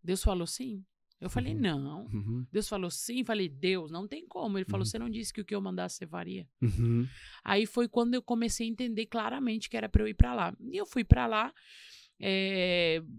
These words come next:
Speaker 1: em pouco tempo eu já tava em Belo Horizonte, tinha convicção de que Deus tava me mandando pra lá. E lá no Carisma mesmo, é, eu fui e uma palavra que Deus tinha falado comigo foi identidade.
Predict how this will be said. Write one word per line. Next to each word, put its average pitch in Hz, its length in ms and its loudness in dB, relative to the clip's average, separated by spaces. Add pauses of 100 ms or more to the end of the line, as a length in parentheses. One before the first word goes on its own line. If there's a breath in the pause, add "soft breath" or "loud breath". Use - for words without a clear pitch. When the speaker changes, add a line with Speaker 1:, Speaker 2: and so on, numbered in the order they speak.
(160)
Speaker 1:
em 196 160 6
pouco 233 400 6
tempo 226 360 8
eu 196 60 6
já 180 140 2
tava 185 220 0
em 185 60 0
Belo 180 200 0
Horizonte, 170 520 0
tinha 190 200 -4
convicção 214 680 -4
de - 100 -10
que 214 100 -8
Deus 185 160 -6
tava 180 200 -2
me 175 120 -8
mandando 170 380 -8
pra 220 180 -6
lá. 220 200 -4 (840 loud breath)
E 330 120 2
lá 311 260 6
no 320 120 -2
Carisma 233 560 4
mesmo, 202 680 4
é, 185 600 2
eu 240 180 8
fui 254 540 0
e 233 140 4
uma 262 160 4
palavra 247 480 4
que 233 120 -6
Deus 208 160 4
tinha 208 180 0
falado 196 360 -2
comigo 196 360 0
foi 202 220 0
identidade. 170 800 -4